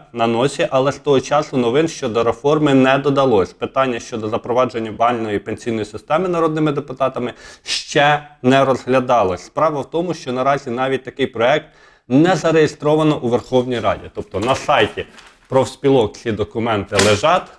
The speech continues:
у Верховній Раді в мене на столі лежать,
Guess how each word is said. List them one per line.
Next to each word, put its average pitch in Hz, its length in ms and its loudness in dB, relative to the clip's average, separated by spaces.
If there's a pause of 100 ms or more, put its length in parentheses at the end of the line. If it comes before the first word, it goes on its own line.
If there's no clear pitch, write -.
(280)
у 107 100 -6
Верховній 110 520 2
Раді 131 420 0 (580)
в 98 100 0
мене 120 300 4
на 95 140 -4
столі 98 380 2
лежать, 98 540 0